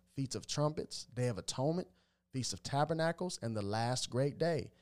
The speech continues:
These days represent Yah's plan of salvation.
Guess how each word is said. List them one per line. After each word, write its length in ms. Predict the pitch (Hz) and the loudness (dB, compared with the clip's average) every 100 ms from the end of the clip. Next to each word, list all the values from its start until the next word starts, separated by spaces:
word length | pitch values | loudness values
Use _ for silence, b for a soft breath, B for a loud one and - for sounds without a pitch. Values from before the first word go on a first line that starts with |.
| b b - | b b -2
These 360 | 165 202 214 | 2 4 2
days 440 | 151 165 165 170 120 | 6 8 8 6 4
represent 560 | 139 - 139 127 120 | 4 4 2 2 -2
Yah's 400 | 110 113 123 151 | 0 2 4 2
plan 400 | - - 120 113 | 0 -2 0 2
of 80 | 123 | 2
salvation. 720 | - 104 117 147 175 - - | 2 2 4 4 2 0 -6